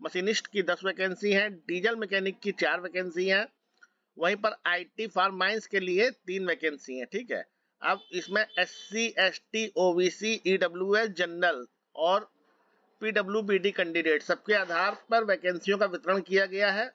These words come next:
वो आप पूरा डिस्क्रिप्शन में देख लीजिएगा। अब आपको मेन बात बता दें कि इनका जो एलिजिबिलिटी क्राइटेरिया है, वो देख लीजिए।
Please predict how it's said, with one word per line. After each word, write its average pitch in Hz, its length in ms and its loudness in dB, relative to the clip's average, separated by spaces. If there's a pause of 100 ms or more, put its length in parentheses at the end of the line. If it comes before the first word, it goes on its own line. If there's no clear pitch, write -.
वो 180 160 -4
आप 185 400 -2
पूरा 202 180 2
डिस्क्रिप्शन 190 440 -2
में 190 120 2
देख 170 220 2
लीजिएगा। 196 560 2 (1300)
अब 185 200 0
आपको 208 420 0
मेन 214 240 2
बात 214 180 2
बता 196 280 2
दें 214 240 0
कि 208 300 -6
इनका 208 580 0 (2250)
जो 190 540 -2 (480)
एलिजिबिलिटी 180 500 -2
क्राइटेरिया 196 500 0
है, 214 120 4
वो 202 120 -6
देख 170 220 -2
लीजिए। 156 460 0